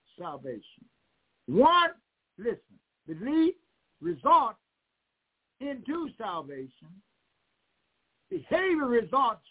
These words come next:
from salvation. In other words, belief saves us. And behavior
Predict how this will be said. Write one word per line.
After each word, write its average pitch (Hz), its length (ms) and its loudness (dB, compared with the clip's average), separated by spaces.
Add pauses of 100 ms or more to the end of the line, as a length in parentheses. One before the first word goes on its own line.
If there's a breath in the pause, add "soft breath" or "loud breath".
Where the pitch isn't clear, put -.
from 220 560 -2
salvation. 131 640 -12 (2000)
In 269 160 4
other 359 380 8
words, 190 340 -4 (1800)
belief 320 400 4 (180)
saves 254 360 0
us. 131 160 -8 (3000)
And 294 280 2
behavior 254 920 -2